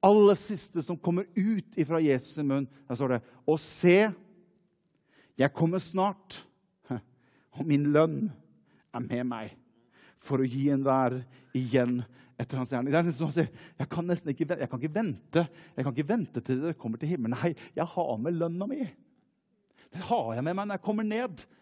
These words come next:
for å hente det. For jeg, jeg lengter så at dere kunne få lov til å bare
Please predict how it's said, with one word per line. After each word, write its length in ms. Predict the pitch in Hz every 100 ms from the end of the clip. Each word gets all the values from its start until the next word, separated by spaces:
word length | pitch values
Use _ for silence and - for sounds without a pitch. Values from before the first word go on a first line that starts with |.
| _ _ -
for 80 | 170
å 80 | -
hente 320 | 220 131 190
det. 80 | 180 - -
For 140 | -
jeg, 160 | 160 139 - -
jeg 160 | 175
lengter 400 | 208 214 143 -
så 80 | 180
at 80 | 180
dere 80 | 175
kunne 160 | 185
få 80 | 190
lov 80 | 190
til 140 | 185
å 40 | 175 - -
bare 240 | 170 185